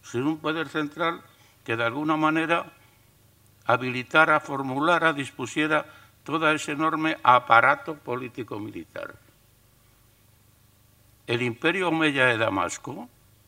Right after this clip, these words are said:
no fue una cosa, duró poco, pero fue una poco, una cosa importantísima.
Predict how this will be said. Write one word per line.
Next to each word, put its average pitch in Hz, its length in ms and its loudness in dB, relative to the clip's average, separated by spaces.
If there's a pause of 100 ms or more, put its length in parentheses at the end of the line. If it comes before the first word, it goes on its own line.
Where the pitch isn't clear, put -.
(960)
no 117 300 -2
fue 165 120 -8
una 131 180 0
cosa, 117 460 0 (520)
duró 147 320 -2
poco, 101 400 -6 (880)
pero 110 220 -8
fue 139 100 -8
una 143 140 -2
poco, 151 240 -8 (160)
una 131 200 -2
cosa 151 200 -6
importantísima. 143 1000 -6